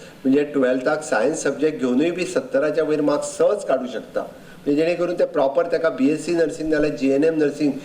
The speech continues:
इजिली एडमिशन तेका सहज मेळूं शकता. पण तेजे पॅरंट्स हे जे धावी फेल आसतले तांकां खबर ना, पण हे प्रॉपर इंडिव्हिज्युअल काउन्सिलिंग तांकां करतलो कोण? म्हणजे पेरेंट्स करू शकना. म्हणून म्हटलें हांवें, सगळ्या टिचरांनी आनी विशेष करून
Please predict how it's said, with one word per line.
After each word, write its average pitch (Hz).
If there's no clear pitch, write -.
इजिली 170
एडमिशन 147
तेका 139
सहज 147
मेळूं 139
शकता. 110
पण 143
तेजे 170
पॅरंट्स 180
हे 139
जे 160
धावी 139
फेल 165
आसतले 139
तांकां 151
खबर 165
ना, 147
पण 131
हे 139
प्रॉपर 127
इंडिव्हिज्युअल 165
काउन्सिलिंग 156
तांकां 165
करतलो 160
कोण? 165
म्हणजे 110
पेरेंट्स 139
करू 156
शकना. 147
म्हणून 120
म्हटलें 165
हांवें, 123
सगळ्या 135
टिचरांनी 156
आनी 151
विशेष 143
करून 147